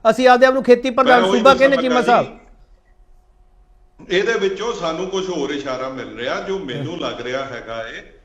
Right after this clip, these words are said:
Speaker 2: ਕਿ ਮਾਨਯੋਗ ਪ੍ਰਧਾਨ ਮੰਤਰੀ ਨੇ ਬਿਆਸੀ ਕਰੋੜ ਲੋਕਾਂ ਨੂੰ, ਅੱਸੀ ਕਿਹਾ ਸੀ,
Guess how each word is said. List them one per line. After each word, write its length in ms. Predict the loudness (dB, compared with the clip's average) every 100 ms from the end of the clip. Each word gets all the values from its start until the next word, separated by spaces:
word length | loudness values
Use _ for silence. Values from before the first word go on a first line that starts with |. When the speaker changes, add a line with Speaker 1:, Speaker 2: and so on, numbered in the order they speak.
| _ _ _ -10
Speaker 2:
ਕਿ 80 |
ਮਾਨਯੋਗ 520 | -8 -6 -6 -6 -6 -8
ਪ੍ਰਧਾਨ 500 | -10 -8 -6 -6 -6
ਮੰਤਰੀ 440 | -8 -8 -10 -10
ਨੇ 340 | -8 -8 -6
ਬਿਆਸੀ 680 | -8 -8 -6 -6 -6 -10 -12
ਕਰੋੜ 420 | -12 -12 -10 -8 -8
ਲੋਕਾਂ 380 | -8 -10 -10
ਨੂੰ, 180 | -12 -14
ਅੱਸੀ 280 | -18 -14 -16
ਕਿਹਾ 360 | -12 -6 -6
ਸੀ, 100 | -6